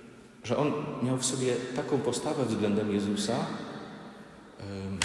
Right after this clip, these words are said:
nie taką, jak dzisiaj my mamy, jak idąc chociażby do lekarza czy do supermarketu,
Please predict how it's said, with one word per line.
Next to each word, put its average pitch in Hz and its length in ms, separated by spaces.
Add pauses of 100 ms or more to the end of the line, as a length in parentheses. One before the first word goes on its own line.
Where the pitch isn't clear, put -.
(420)
nie 143 120
taką, 147 300
jak 123 160
dzisiaj 127 260
my 120 100
mamy, 120 280
jak 113 220
idąc 117 240
chociażby 110 360
do 110 100
lekarza 110 480
czy 113 60
do 101 120
supermarketu, - 720